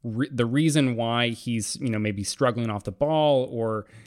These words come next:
having some of those issues are more technique related things that they feel like can be corrected,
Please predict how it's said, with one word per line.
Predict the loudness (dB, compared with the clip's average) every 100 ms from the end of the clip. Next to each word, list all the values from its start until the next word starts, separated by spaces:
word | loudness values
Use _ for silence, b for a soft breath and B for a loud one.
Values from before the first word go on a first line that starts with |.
| B
having | -6 -2 0 0
some | 0
of | 0
those | 0
issues | 0 0 -2 -4
are | -2 -2
more | 0 0 0 0 -2 -6 b b b -6
technique | -6 -4 -4 -4
related | 0 2 2 2 2
things | 2 4 2
that | 0 0
they | 2 2 0
feel | 0 0
like | 2 0 -4
can | -4 -4
be | -2 -2
corrected, | -4 -6 -8 -4 -2 -2